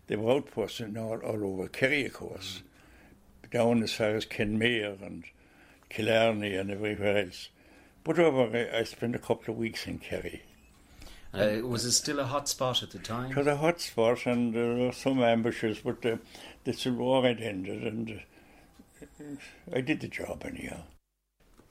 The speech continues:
Speaker 2: And now we return to John Bellingham and his memories of what his father told him about the War of Independence and the handover.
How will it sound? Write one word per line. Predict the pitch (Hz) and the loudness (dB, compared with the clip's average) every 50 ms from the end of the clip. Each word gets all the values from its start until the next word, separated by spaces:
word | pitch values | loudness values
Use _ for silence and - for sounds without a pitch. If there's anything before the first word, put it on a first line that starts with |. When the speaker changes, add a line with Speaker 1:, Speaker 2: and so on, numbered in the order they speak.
| _ _ _ _ _ _ _ _ _ _ - - - - | _ _ _ _ _ _ _ _ _ _ -20 -20 -10 -2
Speaker 2:
And | - 113 113 | 2 4 6
now | 117 139 170 180 | 6 6 6 6
we | 160 123 117 113 | 6 6 6 4
return | 104 101 101 104 - 131 127 127 127 123 | 6 6 4 4 2 2 2 2 2 2
to | 120 123 | 0 -2
John | 113 110 104 104 104 101 95 92 | 0 0 2 2 2 2 2 4
Bellingham | 104 104 104 104 104 95 - 90 82 80 - - - - - - - - - - - - | 6 6 6 4 2 2 2 0 -2 -2 -4 -8 -16 -20 -20 -20 -20 -20 -20 -20 -8 -2
and | 107 104 104 104 101 - - - - | 0 2 2 2 0 -4 -8 -14 -16
his | - - - 147 151 139 123 120 - - - - | -12 -2 2 4 4 4 4 2 0 -2 -4 -6
memories | 156 123 107 117 123 139 139 110 95 90 85 85 - - - - - - - _ _ - | -2 0 2 4 4 4 4 4 4 2 2 2 0 -2 -4 -4 -8 -20 -20 _ _ 6
of | 104 98 95 95 - - - 147 156 - - | 6 8 8 6 4 0 -8 -16 -4 2 4
what | 117 107 - | 4 6 6
his | - 117 101 - | 4 0 0 2
father | - - 120 120 113 107 101 | 4 4 4 4 4 2 0
told | 90 - - 123 113 110 107 - | 0 4 6 6 6 6 4 2
him | - 98 101 104 | 0 -2 -2 -2
about | 95 - - 98 95 95 - - - - - - - | -2 2 4 6 6 4 2 0 -6 -12 -12 -10 -6
the | 107 | 0
War | 95 98 104 117 120 113 | 6 10 12 12 12 12
of | 98 107 | 10 8
Independence | 113 98 87 104 - - 107 107 101 92 92 87 85 - - - - - - - | 4 2 2 0 -2 0 0 2 2 2 0 0 0 0 -2 -2 -4 -6 0 2
and | 101 101 98 98 95 - - 156 | 4 4 4 4 2 -2 -6 -8
the | 117 101 92 87 | -4 -2 -2 0
handover. | 98 107 117 117 113 110 104 101 98 92 95 87 82 80 | 2 4 6 6 8 8 6 6 4 4 2 0 0 -2